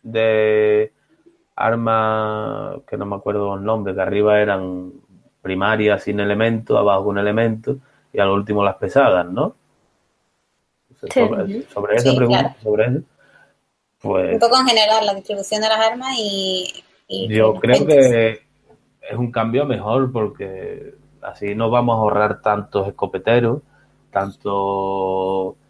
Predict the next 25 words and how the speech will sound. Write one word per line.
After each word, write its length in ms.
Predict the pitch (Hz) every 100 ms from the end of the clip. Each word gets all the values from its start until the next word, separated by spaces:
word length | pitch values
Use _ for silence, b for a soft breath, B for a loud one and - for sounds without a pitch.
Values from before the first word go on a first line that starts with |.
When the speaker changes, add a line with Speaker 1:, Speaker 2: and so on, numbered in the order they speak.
| _ _ _ _ _ _ -
Speaker 1:
eh, 180 | 104 -
camperos 680 | 98 92 110 113 113 107 -
que 320 | 104 98 98
haya 260 | 98 101 98
hoy 140 | 98
en 140 | 95 95
día 240 | 101 101
con 140 | 95 95
una 220 | 98 95
rompehielo, 680 | 98 95 95 95 113 113 -
que 140 | -
seguramente 480 | 95 95 95 95 95
en 80 | 92
Destiny 300 | 92 98 95
dos 180 | 98 98
habrá 200 | 92 92
algún 260 | 90 92 95
arma 280 | 98 95
que 100 | 92
tenga 220 | 90 92 92
esa 140 | 95
habilidad, 440 | 92 90 92 107
que 240 | 104 95 92
se 100 | 101
autorrecargue. 760 | 98 - 92 - 104 110 104